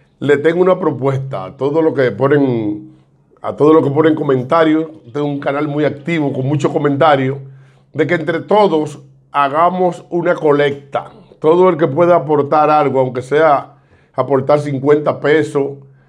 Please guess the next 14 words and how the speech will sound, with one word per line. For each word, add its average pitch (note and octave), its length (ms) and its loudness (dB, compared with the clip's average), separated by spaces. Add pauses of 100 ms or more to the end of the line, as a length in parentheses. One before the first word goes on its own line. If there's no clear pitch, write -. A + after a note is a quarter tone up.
(140)
eh, A2 840 -2
treinta D#3 440 0
pesos, D3+ 500 0
cualquier D#3 460 -2
cosa G3 340 0
que D3+ 100 -6
podamos D#3+ 360 0
colectar, D#3+ 560 0
buscar C#3 280 -2
un F#3 120 -2
mecanismo, D3+ 760 -4
a, D#3+ 140 0
ustedes A3 420 0
mismos, F#3+ 640 -6